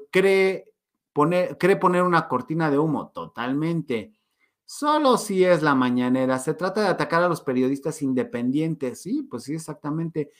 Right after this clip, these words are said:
"No es solo su presidencia, sino todos los youtubers", dice Scarlett Tomato. Exacto, Scarlett Tomato. Digo, finalmente tiene un montón de periodistas, todos los de Brolan T V, que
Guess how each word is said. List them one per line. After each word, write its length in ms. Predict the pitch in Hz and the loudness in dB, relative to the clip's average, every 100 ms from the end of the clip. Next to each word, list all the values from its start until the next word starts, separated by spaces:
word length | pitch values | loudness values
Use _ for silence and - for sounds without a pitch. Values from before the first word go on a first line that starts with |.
| _ _ - | _ _ 0
"No 120 | 170 | 2
es 80 | 214 | 4
solo 280 | 240 233 220 | 6 6 4
su 200 | 190 160 | 2 2
presidencia, 760 | 143 135 143 143 214 240 196 165 | 2 2 2 2 2 0 0 0
sino 320 | 151 143 127 | 2 0 0
todos 160 | 196 | 4
los 200 | 202 143 | 4 4
youtubers", 580 | 131 - 175 196 208 151 | 0 0 2 4 6 4
dice 200 | 151 165 | -2 -6
Scarlett 540 | 143 - 151 156 147 135 | -6 -2 0 2 0 0
Tomato. 580 | 117 151 170 143 120 _ _ _ - | -2 0 0 -2 -2 _ _ _ -12
Exacto, 480 | 131 196 220 214 165 | -4 0 0 0 -2
Scarlett 380 | - 196 208 | 0 2 2
Tomato. 460 | 180 156 175 175 147 | 2 0 2 4 4
Digo, 220 | 165 165 | 6 4
finalmente 840 | 180 185 214 220 214 220 226 - - _ _ - | 2 0 2 4 2 4 2 0 -8 _ _ 2
tiene 260 | 214 233 240 - | 4 4 2 2
un 220 | 220 233 | 4 6
montón 500 | 226 202 - 208 214 | 6 6 4 6 8
de 140 | 220 | 6
periodistas, 880 | 214 170 147 139 170 - 175 196 214 - _ _ - | 6 4 4 2 0 0 0 2 -2 -12 _ _ 6
todos 280 | 220 233 226 | 8 8 6
los 160 | 160 | 6
de 220 | 151 139 | 8 6
Brolan 480 | 123 147 143 170 180 | 6 4 4 2 0
T 100 | 165 | 2
V, 260 | 143 156 160 | 4 2 2
que 200 | 139 | -2